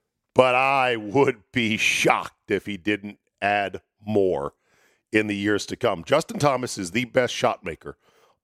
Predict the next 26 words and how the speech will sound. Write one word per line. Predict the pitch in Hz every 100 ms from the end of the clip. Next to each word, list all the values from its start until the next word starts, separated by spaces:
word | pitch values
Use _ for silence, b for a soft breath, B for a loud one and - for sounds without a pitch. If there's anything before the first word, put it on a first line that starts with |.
| 110
on | 113
the | 117
P | 95 110
G | 107 104
A | 98 92
Tour. | - 69 - _ _ _ _ _
He | - - 151
has | 139 143 127 -
so | - - - 175 147
<laughs> | 156 139
many | 147 127 123
shots, | - 127 110 95 - - -
it's | 110 - - _ _ _ _
ridiculous. | 107 110 127 - 85 -
They | 143
all | 170 202 110 _ _ _ _ _ _
have | 127 127
great | - 123 110
shots, | 135 113 -
but | 131
he | 113 226
pulls | - 156
them | 120
off | 120 117 117
under | 104
pressure. | - 117 -